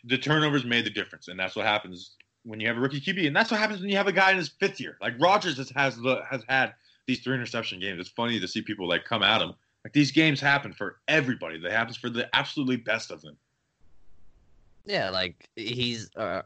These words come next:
Speaker 2: a rookie. I, I, I, I, I accept his mistakes. If this was maybe, like, his fifth year, I would have a problem. But, like, as you said, everyone does this, and I, I'm fine with Daniel Jones making these mistakes now, 'cause it's only gonna better him.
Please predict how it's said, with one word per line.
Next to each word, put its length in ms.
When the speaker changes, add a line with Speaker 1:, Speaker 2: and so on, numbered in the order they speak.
Speaker 2:
a 60
rookie. 500
I, 360
I, 160
I, 280
I, 320
I 120
accept 480
his 180
mistakes. 720
If 140
this 200
was 160
maybe, 300
like, 260
his 160
fifth 240
year, 100
I 100
would 120
have 120
a 40
problem. 600
But, 100
like, 220
as 160
you 80
said, 200
everyone 480
does 300
this, 260
and 300
I, 200
I'm 100
fine 320
with 100
Daniel 260
Jones 300
making 300
these 180
mistakes 480
now, 360
'cause 180
it's 200
only 220
gonna 200
better 280
him. 260